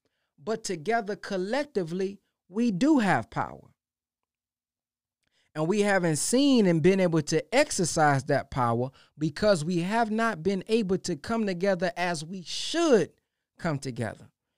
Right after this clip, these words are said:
because we're looking for uniformity versus unity.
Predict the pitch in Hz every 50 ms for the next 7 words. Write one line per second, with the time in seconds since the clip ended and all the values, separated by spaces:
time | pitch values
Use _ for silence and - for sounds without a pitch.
0 | _ _ _ _ _ - 151 143 - 170 160 127 131 151 151 160 175 - - 151
1 | 131 - 151 143 139 147 156 143 131 - - 175 180 170 156 143 - - - 135
2 | 120 131 143 135 123 135 127 113 139 139 127 120 110 - - 120 113